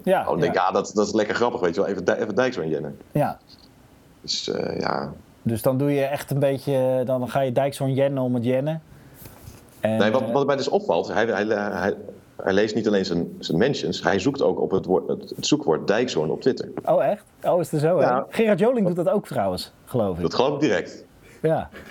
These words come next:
Speaker 2: Dus ik, ik, ik had een paar keer iets geschreven met dan, zonder hem te, te mentionen.
Speaker 1: Ja.
Speaker 2: En dan even later is het, "Oh, echt, dit zit je weer te kloten, dat." Dus ik denk, "Ja, vriend, je hebt dus gewoon op je eigen naam, je hebt dat hele Twitternet, eh, eh,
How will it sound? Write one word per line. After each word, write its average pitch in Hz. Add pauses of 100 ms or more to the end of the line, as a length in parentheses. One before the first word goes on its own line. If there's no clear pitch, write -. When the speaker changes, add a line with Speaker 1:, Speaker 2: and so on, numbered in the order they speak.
(1080)
Speaker 2:
Dus 120
ik, 110
ik, 120 (100)
ik 127
had 110
een 90 (420)
paar 87
keer 92
iets 87
geschreven 92
met 95
dan, 90
zonder 107
hem 98
te, 90 (200)
te 98
mentionen. 104 (380)
Speaker 1:
Ja. 104
Speaker 2:
En 123
dan 127
even 139
later 143
is 113
het, -
"Oh, 165
echt, 160
dit 175
zit 175
je 156
weer 156
te 143
kloten, 165
dat." 185
Dus -
ik -
denk, -
"Ja, -
vriend, 104
je 107
hebt 104
dus 104
gewoon 107
op 101
je 117
eigen 131
naam, 104 (180)
je 95
hebt 98
dat 98
hele 117
Twitternet, 165
eh, -
eh, 90